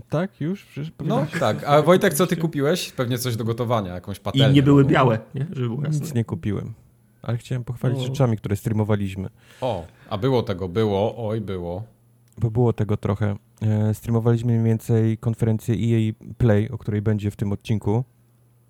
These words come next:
Speaker 1: E, streamowaliśmy Disintegration, o której też będzie w tym odcinku. E, zwiedzałem Chi-, e, Chicago razem z wami. Nie wiem, czy wiecie.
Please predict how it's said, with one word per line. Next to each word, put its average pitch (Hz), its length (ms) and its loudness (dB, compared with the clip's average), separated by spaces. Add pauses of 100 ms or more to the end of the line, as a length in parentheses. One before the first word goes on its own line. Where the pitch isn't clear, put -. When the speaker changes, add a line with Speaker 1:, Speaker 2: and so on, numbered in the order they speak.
(340)
Speaker 1:
E, 104 520 2
streamowaliśmy 110 760 -2
Disintegration, 110 840 -2
o 107 60 -4
której 104 220 -4
też 104 240 -2
będzie 101 200 -2
w - 60 -10
tym 98 120 -6
odcinku. 92 480 -8 (600)
E, 107 680 4
zwiedzałem 127 440 4
Chi-, - 180 -6 (220)
e, 113 60 2
Chicago 104 520 4 (100)
razem 104 300 -2
z 104 40 -4
wami. 95 360 -2 (160)
Nie 104 100 -2
wiem, 98 120 -4
czy - 160 -12
wiecie. 95 320 -4